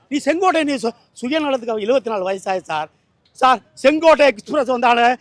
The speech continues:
ராக்போர்ட் எக்ஸ்பிரஸ் வந்தாலும், இது புல்லட் ட்ரெயின். சீமான் கட்சி புல்லட் ட்ரெயின். அதை பத்தியெல்லாம் கவலை இல்ல. எங்களுக்கு சரியான செல்வாக்கு இருக்கு. நீ எதுவுமே கொடுக்க, இந்த கேளுங்க, இலவசத்தை கொடுக்க கூடாதுன்னு நீ முகவர் மீட்டிங்ல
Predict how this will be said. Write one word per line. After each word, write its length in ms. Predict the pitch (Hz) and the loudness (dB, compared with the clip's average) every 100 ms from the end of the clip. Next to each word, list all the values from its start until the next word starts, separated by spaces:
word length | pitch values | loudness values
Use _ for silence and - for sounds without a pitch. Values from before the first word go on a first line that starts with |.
| _ - | _ 0
ராக்போர்ட் 480 | 247 330 277 311 | 2 2 2 2
எக்ஸ்பிரஸ் 340 | 277 - 277 285 | 2 0 -2 -2
வந்தாலும், 440 | 247 233 226 240 - _ | 0 2 4 2 0 _
இது 220 | 262 330 | -4 -4
புல்லட் 360 | 196 285 320 247 | -2 2 2 4
ட்ரெயின். 300 | 254 220 202 _ _ _ | 0 0 -6 _ _ _
சீமான் 500 | _ 302 339 311 285 | _ 0 2 0 0
கட்சி 200 | 240 339 | -2 -4
புல்லட் 300 | 208 277 214 | -2 0 0
ட்ரெயின். 200 | 220 170 _ _ | -4 -6 _ _
அதை 180 | - 220 | -4 -4
பத்தியெல்லாம் 280 | 214 269 262 | -2 -2 -4
கவலை 300 | 254 262 254 | -2 0 0
இல்ல. 260 | 208 185 - _ _ | -2 -6 -6 _ _
எங்களுக்கு 280 | 170 196 - | -10 -10 -6
சரியான 320 | 247 269 285 | -2 0 -2
செல்வாக்கு 400 | - 277 277 233 | -4 2 2 2
இருக்கு. 320 | 214 190 175 _ _ _ | -4 -6 -8 _ _ _
நீ 140 | 247 | -6
எதுவுமே 260 | 240 294 330 | -4 -2 -4
கொடுக்க, 220 | 294 311 233 | -2 -4 -4
இந்த 200 | 185 - _ - _ _ | -6 -10 _ -20 _ _
கேளுங்க, 400 | 277 330 311 233 120 _ _ _ _ 143 | 4 6 8 6 4 _ _ _ _ -8
இலவசத்தை 680 | 185 277 320 294 294 262 233 | 2 4 6 4 4 0 0
கொடுக்க 320 | 247 254 262 | -2 2 2
கூடாதுன்னு 240 | 240 247 | 4 0
நீ 120 | 269 | -2
முகவர் 420 | 226 220 269 262 220 | -4 2 6 6 2
மீட்டிங்ல 260 | 208 190 | -6 -8